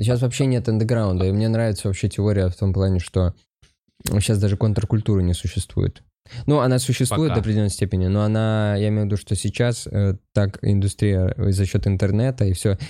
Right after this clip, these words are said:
Speaker 1: Если что-то интересное и заметное, то оно просто становится, оно выходит в
Speaker 2: Просто
Speaker 1: основную
Speaker 2: культурное
Speaker 1: культуру.
Speaker 2: явление, да,
Speaker 1: Да.
Speaker 2: да,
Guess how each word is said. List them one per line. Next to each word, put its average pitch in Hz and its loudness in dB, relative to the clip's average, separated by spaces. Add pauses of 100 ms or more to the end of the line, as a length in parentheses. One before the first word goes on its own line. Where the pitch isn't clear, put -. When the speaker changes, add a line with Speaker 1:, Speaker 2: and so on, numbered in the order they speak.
(140)
Speaker 1:
Если 113 0
что-то 110 0
интересное 104 0
и 90 2
заметное, 92 0 (720)
то 95 2
оно 98 0 (140)
просто 98 -2
становится, 92 0 (1040)
оно 104 4
выходит 101 0
в - 0
Speaker 2:
Просто 104 0
Speaker 1:
основную 110 0
Speaker 2:
культурное 92 0
Speaker 1:
культуру. 87 0
Speaker 2:
явление, 73 -2
да, 76 0
Speaker 1:
Да. 98 2
Speaker 2:
да, 95 -2